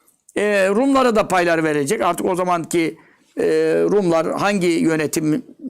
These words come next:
temsil ediyorlarsa, Avrupa Birliği'nin adı kalır mı, kalmaz mı,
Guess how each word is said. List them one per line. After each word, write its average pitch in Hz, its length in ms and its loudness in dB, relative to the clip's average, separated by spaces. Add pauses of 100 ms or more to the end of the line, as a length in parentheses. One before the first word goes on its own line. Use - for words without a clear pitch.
(200)
temsil 160 320 -2
ediyorlarsa, 147 500 -2
Avrupa 160 340 -2
Birliği'nin 156 220 0
adı 156 240 -4
kalır 156 280 -2
mı, 151 140 -4
kalmaz 151 400 -4
mı, 151 180 -2